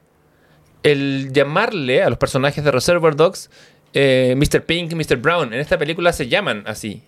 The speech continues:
Eh, como so-, como no, como no se conocen,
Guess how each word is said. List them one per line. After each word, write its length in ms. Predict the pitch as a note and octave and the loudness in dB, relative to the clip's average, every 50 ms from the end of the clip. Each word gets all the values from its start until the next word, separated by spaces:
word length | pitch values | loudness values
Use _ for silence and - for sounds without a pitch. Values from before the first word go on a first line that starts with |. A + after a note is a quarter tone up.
| _ - | _ -2
Eh, 800 | A#2 A2+ A2+ G#2+ G#2+ G#2 G#2 G#2 G#2 G#2 A2 A2 A2 - - - C3+ D#3 - - - - - E3 E3 F2 E2+ - - A#2+ A#2+ B2+ G#2+ F#2+ - - | 0 2 2 2 2 0 0 -2 -2 -4 -4 -4 -6 -6 -8 -10 -12 -16 -20 -20 -20 -20 -20 -18 -16 -16 -12 -6 -2 -2 -2 -2 -2 -6 -8 -4
como 140 | C3 B2 A2+ | -2 -2 0
so-, 120 | - - | -2 -2
como 200 | G#2+ - C3+ B2+ C3 | -2 -2 -2 0 2
no, 160 | D3 C#3+ - | 2 2 2
como 180 | - C3 B2+ C3 | 0 0 0 0
no 80 | D3+ | 0
se 100 | D#3 G#3+ - | 0 0 0
conocen, 500 | F#3+ E3+ G3 A3+ - - D#3 G3 C#4 | 2 2 2 0 0 0 -2 -2 -4